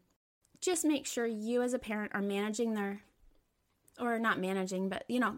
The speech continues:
ma-, keeping an eye on their social group experiences so that they can branch out and have a big variety of kids. You want them to know a l-, big variety of people from different walks of life. You don't want them in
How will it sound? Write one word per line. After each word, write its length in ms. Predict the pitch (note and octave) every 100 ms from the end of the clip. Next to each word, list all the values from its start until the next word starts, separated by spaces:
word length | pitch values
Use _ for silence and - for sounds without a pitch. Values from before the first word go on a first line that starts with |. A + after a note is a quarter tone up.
| -
ma-, 200 | G#3 A#3+ -
keeping 380 | - D#4+ E4+ C4
an 100 | A3+
eye 400 | G3+ G#3 G#3+ F#3+ -
on 340 | G3+ F#3+ F#3+ - - - - _ _ _ _
their 160 | A3+ A3+
social 640 | - A3 G#3+ A3+ A3 - - _ _ -
group 240 | G3+ A3 A3
experiences 600 | - - G3 G#3 - G3+
so 200 | - A3+
that 180 | G#3+ - - _ -
they 160 | A3+
can 340 | A#3 C4+ B3+ A#3+ _ _ - _ _ _ _ _ _ _ _
branch 340 | - A#3 A#3+ -
out 280 | C4 D4 -
and 180 | A3+ A3+
have 520 | A3+ A#3 A#3 - - _
a 60 | A#3+
big 180 | A#3 A#3+
variety 400 | B3 A#3+ A#3+ A3
of 120 | -
kids. 360 | A3 G3 G3 -
You 140 | A#3+
want 240 | B3+ C#4 D#4
them 140 | D4
to 120 | - B3+
know 300 | A3+ G#3+ G#3+
a 20 |
l-, 180 | G#3 G#3 G#3
big 180 | G#3+
variety 280 | G#3 G3 F#3+
of 80 | F#3+
people 340 | A3+ A3 G3+
from 220 | - A3 A3
different 360 | A#3 B3 B3+
walks 300 | B3 A3+ -
of 100 | G#3
life. 300 | F#3+ F3 - - - - - - _
You 140 | B3
don't 260 | A3+ B3 B3
want 220 | C4+ B3+
them 240 | A#3+ A#3 -
in 260 | G#3+ G#3